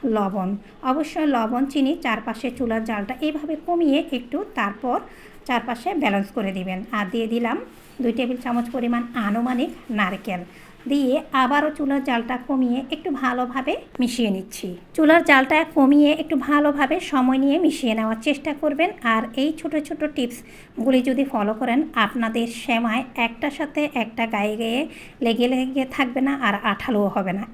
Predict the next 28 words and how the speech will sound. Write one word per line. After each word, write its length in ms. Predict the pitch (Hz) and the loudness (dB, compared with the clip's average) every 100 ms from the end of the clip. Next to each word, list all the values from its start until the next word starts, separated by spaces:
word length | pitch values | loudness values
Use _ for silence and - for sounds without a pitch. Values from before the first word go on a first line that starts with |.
| 247 | 0
এইবার 260 | 240 277 254 254 | 2 2 0 2
আমি 140 | 277 262 | 0 0
যেভাবে 300 | 254 247 269 269 | 0 -2 0 0
ডিসপ্লেতে 420 | 269 - 277 277 | 0 0 0 0
দেখেছেন, 420 | 254 254 262 294 294 | -2 -2 -4 -2 -4
ঠিক 220 | - 349 349 - | -2 -4 -4 -6
সেইভাবে 460 | 254 208 220 226 302 - - - - | -4 -4 -4 -2 -4 -6 -18 -20 -4
হাফ 180 | 277 262 | 0 0
কাপ 160 | - 277 - | 0 -4 -2
পানি 260 | 214 196 208 - | -2 0 -2 -2
চামচ 340 | 226 226 277 | -2 2 2
দিয়ে 200 | 285 277 285 | 2 2 0
চারপাশে 500 | - 208 202 220 220 254 | 0 -2 -2 -6 -6 -6
ছড়িয়ে 280 | - 247 240 | -2 0 2
দিয়ে 200 | 240 240 - 240 | 2 0 0 0
আবারও 280 | 226 277 294 392 254 | 2 4 2 0 0
আমি 200 | 214 349 | 0 2
মিশিয়ে 380 | 240 220 233 196 | 2 0 0 0
নিচ্ছি। 320 | 190 - - 175 - - - | -2 -6 -10 -10 -10 -20 -2
যদি 220 | 226 226 262 | 0 2 0
এইভাবে 360 | 247 262 240 254 240 | 0 -2 -2 -2 0
ভালোভাবে 480 | 208 214 220 214 220 - | 0 0 0 -2 -4 0
সময় 300 | 269 277 277 | 2 6 6
নিয়ে 220 | 277 269 226 | 6 4 0
না 100 | 208 208 | 0 0
মেশান, 300 | 240 - 240 285 | -2 -2 -2 -2
তাহলে 260 | 220 233 226 233 | -4 -2 -4 -4
চিনি 400 | - 226 240 | -2 2 4